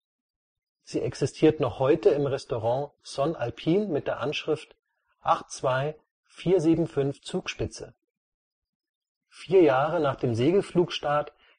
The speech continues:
gelang neunzehnhunderteinunddreißig der erste Ballonstart von der Zugspitze. Im April neunzehnhundertdreiunddreißig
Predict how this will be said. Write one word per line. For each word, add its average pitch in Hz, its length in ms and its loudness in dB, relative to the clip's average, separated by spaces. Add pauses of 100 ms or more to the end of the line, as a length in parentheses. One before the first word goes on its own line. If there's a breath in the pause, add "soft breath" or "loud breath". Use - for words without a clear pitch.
gelang 117 380 0
neunzehnhunderteinunddreißig 127 1500 -4
der 120 120 -4
erste 123 300 -4
Ballonstart 123 800 -4
von 107 160 -10
der 98 120 -6
Zugspitze. - 680 -14 (2250)
Im 151 140 4
April 143 460 8
neunzehnhundertdreiunddreißig 151 1600 0